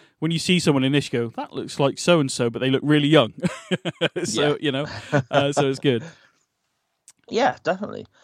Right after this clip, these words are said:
Speaker 2: Um, okay, so, I mean, a rough, uh, a rough guide to the, the plot of the episode, I guess. Um, Sam, as, as Benny and I have mentioned, uh, has leaped into Clarence Kid Cody, who everyone just calls Cody throughout the episode.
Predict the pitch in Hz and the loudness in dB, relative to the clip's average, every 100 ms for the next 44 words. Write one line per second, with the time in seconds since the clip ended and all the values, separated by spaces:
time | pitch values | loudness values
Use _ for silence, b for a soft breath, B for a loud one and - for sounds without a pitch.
0 | b b - 107 110 - 202 277 202 214 | b b -4 0 0 2 2 2 0 0
1 | 196 190 240 - - - 113 104 98 - | 0 -2 -2 -4 -8 -6 -2 -2 -2 -8
2 | - 160 143 139 120 110 104 _ _ _ | -6 -4 -2 0 0 0 -6 _ _ _
3 | _ - 101 95 90 92 90 104 92 104 | _ -8 -4 -4 -4 -6 -6 -8 -6 -4
4 | - 110 - 104 107 107 - 92 85 - | 0 0 2 0 0 -2 -6 -4 -4 -6
5 | 87 87 95 - - - - B B - | -6 -2 0 0 -6 -14 -16 B B -6
6 | 85 85 87 - - 117 98 - 95 90 | -4 -2 -4 -2 2 4 2 0 -2 -2
7 | - 92 95 - 92 95 90 92 98 82 | -6 -8 -6 -6 -2 0 0 -2 -4 -4
8 | 85 87 - 90 98 92 95 95 - 95 | -6 -6 -4 -2 -2 -2 -2 -4 -2 -2
9 | 92 - 90 87 B B - 107 92 - | 0 0 0 -2 B B 0 2 2 0
10 | - 87 98 92 104 98 98 92 92 82 | -2 0 2 2 0 2 2 2 -4 -8
11 | - 90 78 - - 101 90 85 82 87 | -6 -4 -4 -8 -4 0 0 -2 -4 -4
12 | - 87 85 - 87 | -4 -4 -6 -6 -6